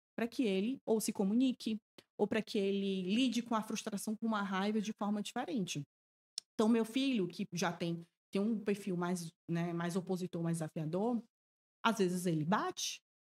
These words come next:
eu vou deixar ele me bater? De jeito nenhum. E eu falo firme, "Filho, ó, qual a nossa regra? A gente não pode bater nas pessoas, bater machuca, tá?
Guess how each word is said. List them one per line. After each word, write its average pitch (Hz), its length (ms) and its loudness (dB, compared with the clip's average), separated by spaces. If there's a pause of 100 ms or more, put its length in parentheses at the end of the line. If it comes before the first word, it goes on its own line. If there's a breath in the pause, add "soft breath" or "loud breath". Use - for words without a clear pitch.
eu 233 100 6
vou 208 120 4
deixar 180 260 0
ele 165 80 0
me 175 100 -2
bater? 170 540 2 (180)
De 349 120 0
jeito 185 520 0
nenhum. 349 380 0 (500)
E 208 60 6
eu 202 100 6
falo 170 280 -4
firme, 269 300 2
"Filho, 196 400 2
ó, 156 220 -2 (300)
qual 196 120 2
a 285 40 2
nossa 403 240 2
regra? 170 340 2
A 165 40 0
gente 185 220 -2
não 208 120 0
pode 180 220 2
bater 175 240 -2
nas 160 140 -4
pessoas, 226 580 -2
bater 175 260 -2
machuca, 170 640 0 (920)
tá? 175 300 0